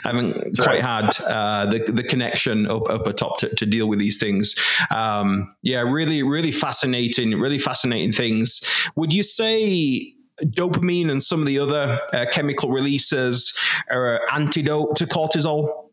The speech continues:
Speaker 1: Once we find a way to tap into consistent and healthy levels, because I know dopamine can have a, a negative impact depending on where we go with that. But is that the main antidote to, to cortisol?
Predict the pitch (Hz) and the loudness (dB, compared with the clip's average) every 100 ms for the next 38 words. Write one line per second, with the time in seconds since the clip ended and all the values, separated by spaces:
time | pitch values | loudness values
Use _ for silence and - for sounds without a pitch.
0 | _ 135 151 170 143 160 156 147 135 131 | _ -2 0 2 2 2 2 0 0 0
1 | 143 139 - 151 131 - 139 139 - 139 | 0 0 0 0 0 0 0 0 0 0
2 | 120 120 120 - - - 127 113 - 123 | 0 0 -2 -2 -2 -2 0 2 2 2
3 | - 131 110 117 131 127 127 - 123 117 | 0 0 0 0 0 0 0 2 2 0
4 | 120 123 135 131 117 123 127 120 120 117 | 0 0 0 0 0 0 0 2 0 0
5 | 113 131 120 123 117 120 120 110 107 113 | 0 0 0 0 0 0 0 0 0 0
6 | 107 107 120 123 127 123 131 110 117 117 | 0 0 0 0 0 0 0 0 0 -2
7 | 104 131 - 113 123 113 113 113 110 104 | -2 -2 0 0 0 0 0 0 0 0
8 | 107 113 117 110 - - - - 139 143 | 0 0 0 0 -2 -2 -2 -2 0 0
9 | 208 151 147 135 143 135 135 123 143 147 | 0 0 0 0 0 0 0 0 0 0
10 | - - 139 - - 147 107 147 147 - | 0 0 0 -2 -2 0 0 0 0 -4
11 | - - | -10 -20